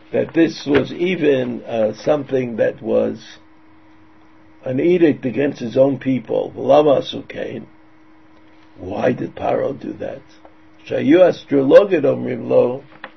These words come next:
Koel Yisrael nitabra mimenu imo. So you see that what Rashi, Rashi doesn't quote it word for word, but, but you see, Goel Yisrael.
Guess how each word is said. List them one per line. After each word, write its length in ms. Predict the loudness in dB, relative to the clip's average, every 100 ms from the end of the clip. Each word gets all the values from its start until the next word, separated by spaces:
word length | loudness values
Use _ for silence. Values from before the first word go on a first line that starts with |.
| -20 -20 -20 -4
Koel 420 | 0 8 8 8
Yisrael 1000 | 4 0 0 2 2 4 6 6 4 0 -6
nitabra 720 | -6 -2 -2 -2 2 2 2
mimenu 640 | 0 0 6 6 4 0
imo. 280 | 0 2 2
So 100 | 2
you 160 | 0 0
see 400 | -2 -4 -2 -2
that 200 | -2 -2
what 180 | -4 -2
Rashi, 560 | -2 -2 -4 -6 -6 -10 -20 -20 _ _ _ -8
Rashi 200 | -6 0
doesn't 280 | 0 -2 -6
quote 320 | 2 4 4
it 120 | 0
word 280 | -4 -4 -4
for 140 | -8
word, 420 | -6 0 0 0
but, 200 | -4 -10 -12 -16
but 240 | -14 -14 -14
you 100 | -16
see, 200 | -14 -12
Goel 320 | -4 -4 -4
Yisrael. 1160 | -4 0 0 -2 -8 -10 -8 -8 -6 -8 -8